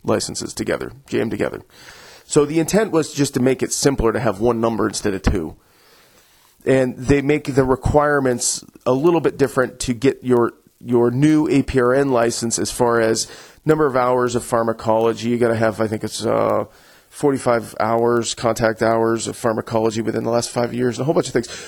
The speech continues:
Well, the arguments that were going on on Facebook were about those forty-five hours for pharmacology and when they applied.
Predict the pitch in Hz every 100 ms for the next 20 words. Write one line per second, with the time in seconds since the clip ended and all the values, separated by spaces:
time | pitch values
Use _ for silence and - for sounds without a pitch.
0 | - 151 156 135 175 226 208 180 156 -
1 | 220 127 143 139 143 143 131 127 - 117
2 | 113 202 202 - 131 - 135 120 113 147
3 | 160 139 - 139 139 123 113 117 117 113
4 | 113 - 107 - 117 117 - 113 113 113
5 | 117 110 113 - - 110 73 76